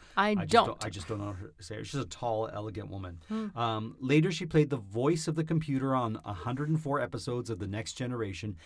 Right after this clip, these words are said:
Speaker 2: and the series Voyager and Enterprise. She died in two thousand and eight at the age of six, uh, seventy-six, but her voice appeared in the Star Trek reboot, reboot film a year later, if you can im-,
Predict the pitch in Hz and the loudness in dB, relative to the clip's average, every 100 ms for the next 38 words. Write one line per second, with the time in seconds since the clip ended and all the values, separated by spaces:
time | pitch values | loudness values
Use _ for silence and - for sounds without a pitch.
0 | - 117 127 120 156 147 113 113 - - | -10 -2 0 2 4 4 4 -2 -6 -16
1 | _ 101 92 120 131 131 123 139 - 110 | _ -8 0 2 2 2 0 -2 -2 -4
2 | 110 - 110 101 107 104 90 92 - - | -4 -4 -6 -6 -6 -4 -4 -6 -10 -12
3 | - 160 156 185 220 165 175 180 208 170 | 2 4 6 4 2 0 -2 0 0 2
4 | 156 139 - 156 156 - 110 131 - 143 | 2 0 0 2 2 -2 -10 -10 -8 -2
5 | 147 160 139 110 - - - 156 - 117 | 2 2 0 -4 -6 -8 -8 -10 -8 -4
6 | - 156 143 - - - 156 117 - - | 2 4 2 0 -6 -4 -4 -4 -10 -14
7 | - - - 143 143 151 120 170 175 - | -20 -14 -2 2 4 4 4 2 2 -4
8 | - 147 131 135 127 - - 127 151 160 | 0 2 2 0 -2 -4 0 0 0 0
9 | 156 120 120 127 113 - 104 131 151 151 | 0 -2 -2 -2 -4 -8 -2 0 0 0
10 | 117 110 - - - 185 120 117 - 110 | -2 -2 -4 -10 -2 0 0 0 -2 -2
11 | 113 107 107 110 101 87 92 95 95 95 | -2 -2 -2 -2 -4 -8 -10 -10 -8 -10